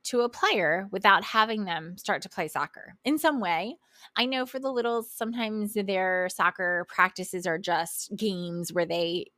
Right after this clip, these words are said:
kick the ball. Um, li-, and I mean games like, you know, they talk about, I, I don't even know. I don't remember what they all, all were when my daughter was little, but they do these kind of training things and they don't even always use real soccer words.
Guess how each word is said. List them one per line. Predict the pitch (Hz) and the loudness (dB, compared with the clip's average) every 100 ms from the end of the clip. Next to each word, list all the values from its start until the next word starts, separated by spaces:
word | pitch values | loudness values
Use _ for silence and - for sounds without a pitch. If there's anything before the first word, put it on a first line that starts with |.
| - | -6
kick | 226 - | -4 -2
the | 208 | -2
ball. | 190 170 160 165 170 - - - - | 2 4 6 4 4 -2 -20 -20 -2
Um, | 190 180 175 170 165 160 170 - - | 4 6 6 4 -2 -6 -10 -12 -2
li-, | 220 214 196 | 2 4 4
and | 220 220 | 4 4
I | 208 | 2
mean | 202 196 196 | 2 2 0
games | 185 185 185 | 0 -2 -2
like, | 165 170 | 0 -2
you | 175 | -2
know, | 165 | -4
they | 165 170 | -2 -2
talk | 156 156 | -4 -6
about, | 196 160 151 139 - - | -2 0 0 -4 -10 -12
I, | - | -4
I | 185 | -2
don't | 160 | -2
even | 135 120 | -4 -8
know. | 98 | -4
I | 107 147 | 0 2
don't | 127 76 | 0 -4
remember | 110 117 113 | -6 -4 -4
what | - - | -6 -4
they | 139 | 0
all, | 123 | 2
all | 107 165 165 | 4 4 4
were | 156 156 | 2 0
when | 165 156 | 0 -2
my | 160 | 0
daughter | 165 165 175 | 2 2 0
was | 160 | -2
little, | 185 175 170 | -2 0 2
but | - 151 - _ - - - | 4 2 2 _ -20 -20 -4
they | 269 | -4
do | 226 247 226 240 | -2 -4 -4 -8
these | 247 - | -10 -8
kind | - 233 | -6 -6
of | 214 | -6
training | - 240 214 196 190 | -2 0 2 2 0
things | 202 185 190 | 0 0 -2
and | 185 | -2
they | 180 180 | -2 -2
don't | 202 | 0
even | 202 190 190 185 | 0 0 -2 2
always | - 196 190 180 | 4 4 2 0
use | 185 180 | -2 0
real | 180 175 | 0 0
soccer | 160 160 156 | 2 0 0
words. | 156 156 156 - | -2 -4 -6 -2